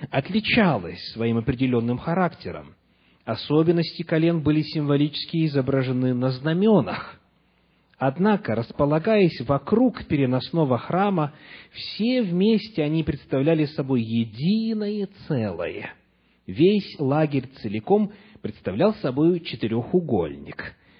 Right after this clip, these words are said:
в центре которого размещался переносной храм. Итак, общий принцип устройства заключался в том, что все смотрели в одну сторону. Все лицом ставили шатер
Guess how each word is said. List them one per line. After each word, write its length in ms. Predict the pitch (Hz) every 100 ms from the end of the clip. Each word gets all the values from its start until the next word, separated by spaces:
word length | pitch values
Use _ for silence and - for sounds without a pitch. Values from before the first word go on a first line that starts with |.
| _
в 380 | - - - -
центре 560 | 160 214 233 220 214 208
которого 1040 | - 208 196 - 113 107 98 95 107 113 - _ -
размещался 1040 | 117 117 101 98 - - 147 175 165 151
переносной 880 | 143 120 104 101 98 - 110 107 117
храм. 440 | - - 69 67 - _
Итак, 280 | 156 127 - - - -
общий 400 | 196 220 - 175
принцип 480 | 170 170 160 127 123
устройства 800 | 117 - 247 226 - 180 170 165 - -
заключался 580 | 147 - 139 170 156 -
в 60 | 120
том, 200 | 226 214
что 160 | -
все 320 | 123 - 262 247
смотрели 640 | - 156 160 202 226 196
в 100 | 160
одну 260 | 156 156
сторону. 600 | 151 - 120 85 78 76 - _ _ _ _
Все 600 | - - - 135 131 127
лицом 560 | 107 101 107 - 214 233
ставили 480 | 190 - 185 175 165
шатер 720 | - 123 127 - 139 139 131